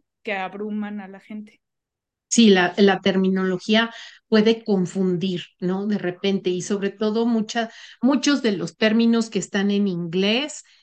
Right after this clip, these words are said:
Speaker 2: y que dices, "Bueno, ¿y cómo es?". Pero cuando yo leía acerca del design thinking, y de hecho hace mucho tiempo tomé un curso,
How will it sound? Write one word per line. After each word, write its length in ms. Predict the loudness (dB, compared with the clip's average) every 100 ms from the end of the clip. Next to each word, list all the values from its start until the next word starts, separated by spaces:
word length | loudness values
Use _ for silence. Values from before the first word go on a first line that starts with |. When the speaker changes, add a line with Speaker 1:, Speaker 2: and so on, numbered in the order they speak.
| _ _
Speaker 2:
y 200 | -6 -2
que 140 | -4
dices, 400 | -4 -4 -4 -4
"Bueno, 260 | -4 -2 -2
¿y 100 | -4
cómo 280 | -2 0 0
es?". 220 | -2 -6 -6
Pero 380 | -4 -2 -2 -6 -4
cuando 260 | -2 0
yo 220 | -2 -2 -4
leía 600 | -4 -4 -2 -2 -2 -6
acerca 520 | -8 -6 -6 -4 -4 -2
del 400 | 2 2 2 0
design 400 | -4 -4 -4 -2
thinking, 400 | 0 0 0 -2
y 100 | 0
de 160 | -2
hecho 240 | -4 -4 -6
hace 180 | -4
mucho 340 | -4 -2 -6 -6
tiempo 340 | -6 -6 -6
tomé 240 | -4 -4 -4
un 100 | -4
curso, 440 | -2 -2 -2 -4